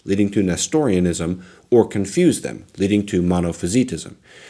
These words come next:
And in the definition of hi-, hieria, which is preserved for us in the Acts of Nicaea two, the bishops are saying, "No, it's the Eucharist that is the image of Christ, not icons." And then for non-Christological images, they're saying they're just pagan,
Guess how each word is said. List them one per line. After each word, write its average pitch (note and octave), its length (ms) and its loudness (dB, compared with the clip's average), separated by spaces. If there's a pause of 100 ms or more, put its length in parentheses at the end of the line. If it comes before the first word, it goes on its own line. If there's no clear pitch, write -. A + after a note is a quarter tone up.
(240)
And G2+ 120 2
in F#2 80 4
the F2+ 60 2
definition G2+ 880 0
of E2 400 -4 (100)
hi-, F2+ 240 -4 (160)
hieria, E2+ 880 0 (260)
which F#2+ 160 -4
is F2+ 80 -2
preserved G2 400 2
for F#2 140 4
us E2 200 0
in F2 60 -2
the F2 80 -2
Acts E2+ 300 -6
of D#2+ 320 -6 (260)
Nicaea E2 380 -4
two, F2+ 340 2 (300)
the F#2 80 -4
bishops G#2+ 400 0 (100)
are F2+ 140 0
saying, F2 420 0
"No, F2+ 140 0
it's - 160 -2
the D#2+ 100 -6
Eucharist F2 680 -6
that E2+ 120 -4
is D#2 140 -4
the F2 180 -4
image E2 220 -6
of - 100 -12
Christ, D2+ 380 -8
not E2 220 -6
icons." E2+ 580 -8
And F#2 100 -2
then F2+ 140 0
for F2 180 -2
non-Christological E2+ 1200 -2
images, D#2+ 500 -4 (240)
they're F#2+ 80 -4
saying F2+ 220 0
they're F2 100 4
just - 220 -6
pagan, - 360 -4